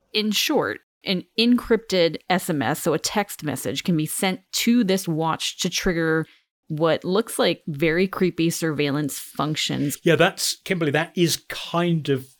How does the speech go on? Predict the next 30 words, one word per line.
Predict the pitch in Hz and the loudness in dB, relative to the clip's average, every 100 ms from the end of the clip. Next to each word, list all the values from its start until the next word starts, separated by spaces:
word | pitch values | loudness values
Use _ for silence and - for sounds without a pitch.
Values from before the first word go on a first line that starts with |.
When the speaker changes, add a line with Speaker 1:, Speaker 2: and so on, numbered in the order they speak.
| _ | _
Speaker 2:
the | 147 | -4
long | 135 139 143 | 0 0 0
and | 135 | -2
the | 131 | -2
short | - 170 175 - | 0 0 -2 -4
of | 98 | -8
it | 104 - - | -8 -8 -6
in | 113 | -2
the | 113 120 | 0 0
end. | 110 104 101 - _ _ _ _ | 0 -4 -8 -12 _ _ _ _
The | 156 | 0
researchers | 151 151 220 - 175 - _ _ _ - | 2 6 4 4 -2 -4 _ _ _ -4
went | 156 160 | -2 0
into | 156 143 | -2 0
the | 139 | 0
phone, | - 147 139 | 4 4 4
they | 135 | 2
downloaded | 147 143 139 127 120 | 2 2 2 2 2
all | 120 113 | 2 2
the | 110 | 2
apps, | 117 - | 0 -4
and | 113 | -4
they | 107 | -2
started | - 123 110 110 | 0 0 0 -2
looking | 110 110 110 | -2 0 0
at | 107 - | -2 -2
them. | 143 147 _ - | -4 -6 _ -4
And | 120 117 | 0 0
there | 117 | 0
were | 113 110 | 0 -2